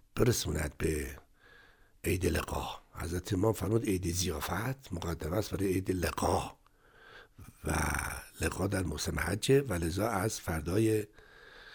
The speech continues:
عید فطر، از اصل یعنی از شوال، می‌شه دیگه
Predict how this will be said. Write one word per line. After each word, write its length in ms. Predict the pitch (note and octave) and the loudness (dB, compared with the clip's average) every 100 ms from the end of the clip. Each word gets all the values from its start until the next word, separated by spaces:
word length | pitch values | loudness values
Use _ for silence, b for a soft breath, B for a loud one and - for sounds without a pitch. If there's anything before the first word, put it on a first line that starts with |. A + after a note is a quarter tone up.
| B - | B -8
عید 320 | F2 F2 E2 E2 | 0 0 0 -2
فطر، 720 | - F2 A#2 C#3 - - - | 0 2 2 0 -2 -4 -2
از 160 | E2+ - | 0 0
اصل 240 | G2 - | 0 2
یعنی 200 | F#2 F#2 | 4 2
از 180 | E2 - | 2 2
شوال، 540 | E2+ E2+ F2 F#2 A#2+ | 2 0 0 0 0
می‌شه 240 | A#2 - G#2+ | 2 2 2
دیگه 400 | F#2 F#2+ G2+ | 2 0 -2